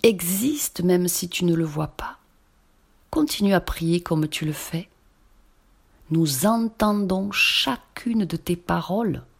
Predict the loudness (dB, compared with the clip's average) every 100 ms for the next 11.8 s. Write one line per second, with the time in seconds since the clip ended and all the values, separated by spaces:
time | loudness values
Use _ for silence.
0 | _ _ _ _ _ _ _ _ _ _
1 | _ _ _ _ _ _ _ _ _ _
2 | _ _ _ _ 0 0 0 -2 0 2
3 | 0 0 -4 -6 -10 _ _ _ _ _
4 | _ _ _ _ _ _ 0 2 0 -2
5 | -2 -2 -6 -6 -2 0 0 -2 -4 -6
6 | _ _ _ -2 0 0 -2 -2 -2 -2
7 | -4 -4 -4 -4 -6 -20 _ _ _ _
8 | _ _ _ _ _ _ _ _ _ _
9 | _ _ _ _ _ -6 2 4 4 0
10 | -2 0 0 0 -2 0 2 2 2 0
11 | 0 -2 0 -4 -6 -6 -6 -8